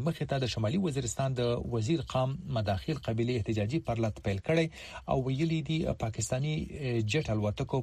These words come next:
په برید کې د مداخیل قبیلې عام خلک وژل، وژلي دي چې پکې زیاتره ښځې او ماشومان شامل دي. د دوی په وینا، دغه خلک د شمالي وزیرستان ضرب العضب عملیاتو په پایله کې افغانستان ته کډه شوي وو.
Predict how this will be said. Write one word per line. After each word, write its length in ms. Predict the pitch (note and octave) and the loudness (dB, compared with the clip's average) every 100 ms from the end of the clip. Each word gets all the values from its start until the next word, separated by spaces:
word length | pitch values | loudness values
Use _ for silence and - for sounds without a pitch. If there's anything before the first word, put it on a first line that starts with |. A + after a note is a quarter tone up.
| A#2 | 0
په 120 | G2+ C3 | 0 2
برید 160 | F3+ - | 0 0
کې 500 | C#3+ - - - A#2+ | -4 -4 -12 -8 -2
د 100 | A2+ G2+ | 0 2
مداخیل 340 | F#2+ - A#2+ - | 0 0 -4 -2
قبیلې 460 | F#2+ G#2 A#2+ A2+ G2 | -2 0 0 2 0
عام 160 | F#2+ - | 0 0
خلک 260 | E3 A2 A2+ | 0 0 0
وژل، 260 | G2+ F#2+ G#2+ - - - | 0 0 -2 -4 -8 -4
وژلي 380 | A#2 G2 G2+ G2 | -2 0 0 0
دي 60 | G2 | -4
چې 380 | - - - - A2 | -6 -16 -6 -4 -2
پکې 460 | A2 - B2 A2+ A2 | -2 -2 0 0 0
زیاتره 380 | G2 G2+ F#2+ - | 0 0 -2 -2
ښځې 260 | D3 B2+ C#3 | -2 -2 -2
او 220 | - G#2 G#2+ C3+ G#2+ | 0 0 -2 -2 -2
ماشومان 380 | F2+ G#2+ F#2 F2+ | -2 0 0 0
شامل 220 | G2+ G2+ G2 G#2 | 0 0 0 -2
دي. 80 | - - - - - - - | -4 -10 -18 -18 -18 -18 -4
د 80 | A#2+ A2+ | 0 2
دوی 100 | A2 | 0
په 140 | G#2 G2+ | 2 2
وینا، 200 | G#2+ C3 - A2+ | 2 2 2 0
دغه 140 | A2 - | 0 0
خلک 220 | C#3 B2 | 0 0
د 80 | A2+ | -2
شمالي 260 | A2+ A#2+ F#3 E3+ | 0 0 0 0
وزیرستان 500 | C3 A#2+ - C3+ A#2 | 0 -2 -2 0 0
ضرب 180 | G#2+ G#2 | 0 0
العضب 280 | G2+ G#2+ G2 | 0 0 0
عملیاتو 380 | F#2+ G2 G#2 G2 | 0 0 0 0
په 100 | G2 C#3+ | -2 0
پایله 180 | D3 G#2 | 0 0
کې 100 | C#3+ A2+ | -2 -2
افغانستان 440 | G2 F#2+ G#2+ G2+ | -2 -2 -2 -2
ته 80 | - | -2
کډه 160 | G2 F2 - | -2 0 0
شوي 180 | G2 F#2+ | 0 0
وو. 140 | G2+ | 0